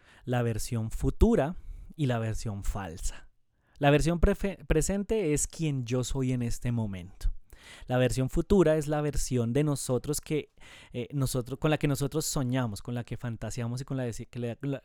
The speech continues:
con la que decimos internamente, "Uy, un día yo voy a ser así, un día voy a cambiar de esta manera, un día me veo como tal persona". O sea, yo me percibo de esta manera en unos años.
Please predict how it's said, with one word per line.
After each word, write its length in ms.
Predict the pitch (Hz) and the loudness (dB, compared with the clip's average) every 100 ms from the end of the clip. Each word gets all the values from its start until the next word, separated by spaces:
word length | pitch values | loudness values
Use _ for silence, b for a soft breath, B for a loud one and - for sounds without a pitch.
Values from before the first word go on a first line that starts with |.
| 135 | -4
con 140 | 147 135 | 0 0
la 100 | 127 | 2
que 140 | 147 | 2
decimos 440 | 127 113 139 151 | 4 2 2 2
internamente, 520 | 160 135 131 143 143 156 | 0 0 0 0 0 2
"Uy, 180 | 147 | 2
un 120 | 120 117 | 2 0
día 160 | 120 | 0
yo 280 | 120 113 135 | 0 4 4
voy 200 | 127 120 | 4 -2
a 80 | 110 | -6
ser 160 | 110 | -8
así, 220 | 107 107 107 | -8 -8 -8
un 120 | 117 | -6
día 140 | 113 | -4
voy 160 | 107 113 | -4 -6
a 80 | 104 | -8
cambiar 460 | 107 101 120 117 | -10 -6 -4 -4
de 60 | 117 | -4
esta 140 | - | -8
manera, 280 | 113 110 113 | -8 -10 -10
un 100 | 117 | -6
día 220 | 120 123 B B B | -6 -6 B B B
me 220 | 131 117 | 0 0
veo 240 | 113 110 | -2 -4
como 300 | - 123 113 | -8 -8 -8
tal 380 | - 107 104 104 - B B B B | -8 -10 -8 -10 -14 B B B B
persona". 560 | 107 104 - 127 104 95 | -6 -2 2 2 0 -4
O 40 | |
sea, 180 | 104 101 | -8 -6
yo 180 | 113 110 | -6 -4
me 200 | 113 107 _ _ - - | -4 -8 _ _ -20 -12
percibo 500 | 110 98 - 156 151 | -8 -4 -4 0 4
de 60 | 147 | 4
esta 180 | 135 139 | 2 -2
manera 380 | 131 117 110 117 | -2 -2 -2 -2
en 160 | 113 127 | -4 -4
unos 360 | 120 110 110 | -4 -2 -4
años. 380 | 95 92 - | -6 -8 -12